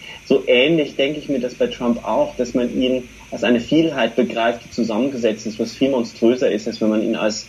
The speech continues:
Wahnsinnigen oder wenn man ihn pathologisiert. Also diese, diese Zugriffe auf ihn, er sei,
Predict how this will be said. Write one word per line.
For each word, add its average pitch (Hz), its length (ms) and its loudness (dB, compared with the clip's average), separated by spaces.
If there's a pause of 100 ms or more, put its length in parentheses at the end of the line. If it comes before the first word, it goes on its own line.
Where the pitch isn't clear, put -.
Wahnsinnigen 110 720 0
oder 110 320 0
wenn 113 80 2
man 110 120 4
ihn 110 100 0
pathologisiert. 110 880 0 (240)
Also 107 180 -2
diese, 117 300 2 (400)
diese 117 180 2
Zugriffe 143 640 0
auf 117 240 -2
ihn, 120 480 2 (300)
er 113 160 -2
sei, 110 400 0